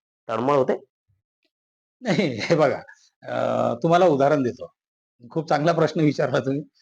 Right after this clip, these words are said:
Speaker 2: तुम्हाला एक उदाहरण देतो मी. आपल्या महाराष्ट्रामध्ये, महाराष्ट्रच नाही, मी तर म्हणतो देशामध्ये, अं, शरद पवार साहेब जे आहेत, अत्यंत ज्येष्ठ आणि श्रेष्ठ आणि वयस्कर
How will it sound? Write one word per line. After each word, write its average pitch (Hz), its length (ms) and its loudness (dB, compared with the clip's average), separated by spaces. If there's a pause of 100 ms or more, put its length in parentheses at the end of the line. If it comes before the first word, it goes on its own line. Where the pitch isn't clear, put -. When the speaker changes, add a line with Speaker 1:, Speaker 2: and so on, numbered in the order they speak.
(300)
Speaker 2:
तुम्हाला 151 220 -6
एक 156 60 -2
उदाहरण 135 320 -2
देतो 101 240 -8
मी. 87 120 -20 (640)
आपल्या 196 280 -2
महाराष्ट्रामध्ये, 165 840 0 (1300)
महाराष्ट्रच 175 400 0
नाही, - 300 -4 (360)
मी 143 80 -16
तर 165 80 -8
म्हणतो 180 180 2
देशामध्ये, 160 520 0 (1400)
अं, 127 400 -10 (920)
शरद 175 260 0
पवार 185 300 2
साहेब 165 260 0 (200)
जे 143 100 0
आहेत, 127 200 0
अत्यंत 165 580 2
ज्येष्ठ 147 520 -2
आणि 147 220 2
श्रेष्ठ 131 440 -6
आणि 135 280 -4
वयस्कर 135 360 -2